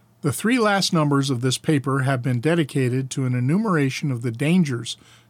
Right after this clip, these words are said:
to which we should be exposed in a state of disunion from the arms and arts of foreign nations. I shall now proceed to delineate dangers of a different kind and perhaps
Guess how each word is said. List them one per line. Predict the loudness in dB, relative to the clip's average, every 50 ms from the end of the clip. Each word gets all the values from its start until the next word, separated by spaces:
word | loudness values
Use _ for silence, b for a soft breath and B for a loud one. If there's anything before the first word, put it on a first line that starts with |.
| b
to | -2 0 0
which | 2 2 2 0 0 0
we | 0 0 2
should | 0 0 -2 -2 -2 0
be | 2 2 2
exposed | 2 2 -2 -4 -2 0 0 2 2 0 0 -2 -4 -6 -10 -14 B B B B B B B
in | 2 2
a | 4 2
state | 2 2 2 4 4 4
of | 2 2
disunion | 2 2 0 0 0 2 2 4 4 4 2 2 0 -4 -8 -12 b b b b b b b -4
from | -2 2 2
the | 2 2 2
arms | 2 2 2 4 4 2 2 2 2
and | 2 2
arts | 2 2 2 2 2 2 0
of | -2 -2 -2
foreign | 0 0 2 2 2 2 2
nations. | 2 2 0 0 -2 -4 -6 -8 -8 -12 -16 _ _ _ _ _ _ _ _ _ _ B B B B B B B
I | B 0
shall | 2 2 2 4
now | 4 4 4 2 2
proceed | 0 0 0 0 0 0 2 2 2 2 0
to | -2 -4
delineate | -2 -2 0 2 2 4 4 4 4 4 2 0 -2
dangers | 0 0 2 2 2 4 2 2 2
of | 0 0
a | 0
different | 0 0 0 0 -2 -2
kind | 0 0 0 0 0 -2 -2
and | -4 -4
perhaps | -4 -2 0 0 0 0 -2 -6 -10 -14